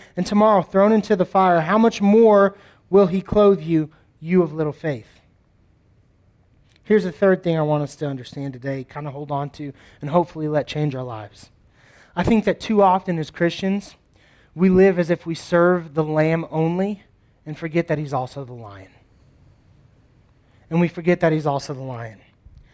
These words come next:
See, Jesus was humble and good, but he wasn't always meek and mild.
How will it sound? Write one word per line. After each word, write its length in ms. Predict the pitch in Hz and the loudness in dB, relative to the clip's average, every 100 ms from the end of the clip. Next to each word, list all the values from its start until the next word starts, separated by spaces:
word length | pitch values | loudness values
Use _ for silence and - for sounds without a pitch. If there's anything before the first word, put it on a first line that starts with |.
| _ _ | _ _
See, 180 | - 202 | -4 -2
Jesus 400 | 156 214 269 269 | 0 0 0 -2
was 120 | 208 | -6
humble 400 | - 220 233 240 | -4 0 2 4
and 140 | 202 165 | 2 2
good, 260 | 190 165 | 4 4
but 100 | 156 | 2
he 60 | 170 | 2
wasn't 260 | 190 208 233 | 2 4 4
always 240 | 214 180 | 2 2
meek 220 | 190 185 | 2 2
and 80 | 175 | -2
mild. 420 | 165 147 104 _ | -2 -4 -10 _